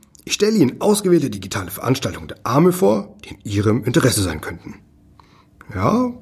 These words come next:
das klingt tatsächlich um ein Vielfaches freundlicher. Aber ich rede nicht weiter um den heißen Brei herum.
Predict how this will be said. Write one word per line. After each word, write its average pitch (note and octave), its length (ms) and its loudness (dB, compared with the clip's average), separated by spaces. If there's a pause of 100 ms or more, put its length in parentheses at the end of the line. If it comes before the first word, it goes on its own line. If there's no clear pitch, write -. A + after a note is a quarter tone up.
das D3+ 320 -2
klingt E3+ 400 0
tatsächlich C#3 640 -2
um G#2+ 180 2
ein - 140 -6
Vielfaches G2 500 -4
freundlicher. - 580 -12 (720)
Aber F#3+ 400 0
ich - 220 -6
rede E3 240 0
nicht B2+ 120 0
weiter C#3+ 260 2
um A#2+ 60 2
den A#2+ 120 2
heißen A2 240 0
Brei F#2+ 140 -4
herum. E2 320 -14